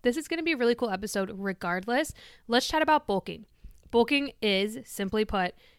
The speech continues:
a caloric surplus paired with high intensity resistance training for a period of time. This is a period of time. It is not forever. It's not like you just live in a bulk. I mean,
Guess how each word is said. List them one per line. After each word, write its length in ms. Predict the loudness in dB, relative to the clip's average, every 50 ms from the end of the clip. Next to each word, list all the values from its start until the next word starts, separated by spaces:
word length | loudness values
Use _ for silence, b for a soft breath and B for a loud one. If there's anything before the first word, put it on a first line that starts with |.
| b b b
a 80 | -2
caloric 400 | 0 0 0 2 2 2 0 0
surplus 600 | -4 -4 0 0 0 0 0 0 0 -2 -2 -4
paired 280 | -6 -2 2 2 2 4
with 140 | 2 -2 -2
high 140 | -2 -4
intensity 600 | -2 -2 -4 -6 -6 -8 -8 -6 -4 -4 -4 -4 -6
resistance 760 | -6 -4 -4 -4 -4 -4 -4 -6 -4 -4 -6 -6 -6 -6 -8
training 380 | -10 -10 -8 -8 -8 -8 -8 -10 _ _ _ _
for 260 | -6 -2 -2 -2 0
a 140 | -2 -4 -6
period 460 | -6 -8 -6 -4 -2 -2 -2 -2 -4 -4
of 180 | -6 -8 -8 -10
time. 300 | -12 -16 -16 -16 -18 -20 _ _ _ _ _ _ _
This 140 | -2 0 0
is 100 | 0 0
a 120 | -2 -2
period 680 | -2 -6 -14 -10 -6 -2 0 0 0 0 0 -2 -2 -4 -6
of 320 | -6 -4 -2 -4 -4 -6 -10 -16 b b b b
time. 300 | -4 -2 -2 -2 -4 -10 b b b b b
It 100 | b 2
is 160 | 2 2 2 0
not 360 | 0 2 4 6 6 4 2
forever. 440 | 0 -2 0 0 -2 -2 -6 -10 -8
It's 180 | -8 -8 -6 -4
not 200 | -2 -2 -2 -2
like 260 | -2 -4 -4 -4 -6
you 100 | -6 -4
just 300 | -4 -4 -4 -6 -8 -12
live 420 | -10 -6 -2 0 2 2 2 0 -2
in 100 | -2 -4
a 60 | -2
bulk. 180 | -2 -4 -2 0
I 60 | 0
mean, 200 | 2 2 0 -2